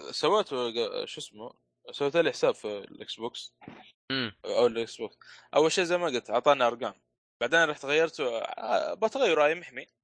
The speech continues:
Speaker 2: مم.
Speaker 1: بوحد ال-، ال-، اليوزر حقي في ال-،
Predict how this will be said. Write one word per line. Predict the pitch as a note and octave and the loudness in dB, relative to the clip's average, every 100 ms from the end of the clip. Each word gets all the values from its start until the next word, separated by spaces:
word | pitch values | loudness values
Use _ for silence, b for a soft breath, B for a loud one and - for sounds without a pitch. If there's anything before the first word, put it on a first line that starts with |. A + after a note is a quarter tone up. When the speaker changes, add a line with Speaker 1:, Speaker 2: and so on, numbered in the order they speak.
| _ _ - | _ _ -2
Speaker 2:
مم. | C3+ C3 | 2 2
Speaker 1:
بوحد | C#3 C3 G#2+ | 0 -2 -4
ال-، | G2 F#2+ | -6 -6
ال-، | - - - - - | -12 -12 -14 -14 -14
اليوزر | A2+ A#2+ G2 | -8 -6 -4
حقي | - G#2 - | -6 -12 -16
في | - | -18
ال-، | G2 - | -20 -20